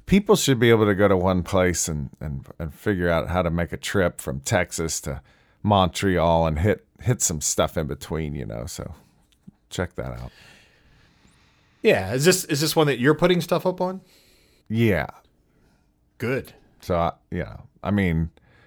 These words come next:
Speaker 1: I'm running the site. I just don't want <laughs> anybody to know that because, you know, I have a habit of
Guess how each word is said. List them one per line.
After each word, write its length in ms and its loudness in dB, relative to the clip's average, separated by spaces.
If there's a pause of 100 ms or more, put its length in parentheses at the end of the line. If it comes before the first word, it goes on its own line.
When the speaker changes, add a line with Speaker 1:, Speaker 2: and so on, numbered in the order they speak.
(500)
Speaker 1:
I'm 280 6
running 420 4
the 80 0
site. 460 4
I 100 2
just 240 -2
don't 180 4
want 180 4
<laughs> 140 -2
anybody 440 6
to 140 0
know 360 2
that 380 0
because, 500 -8
you 100 -10
know, 140 -8
I 120 -2
have 120 -4
a 80 -4
habit 340 -2
of 160 -14